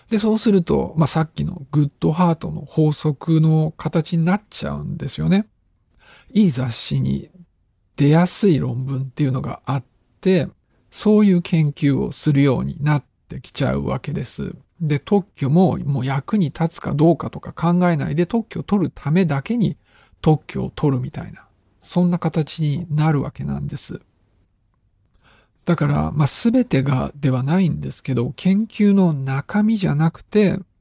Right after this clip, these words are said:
そういう論文なり特許っていう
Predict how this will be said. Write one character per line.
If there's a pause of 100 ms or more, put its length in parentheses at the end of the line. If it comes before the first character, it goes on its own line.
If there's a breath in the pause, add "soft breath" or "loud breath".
(340)
そ
う
い
う
論
文
な
り
特
許
っ
て
い
う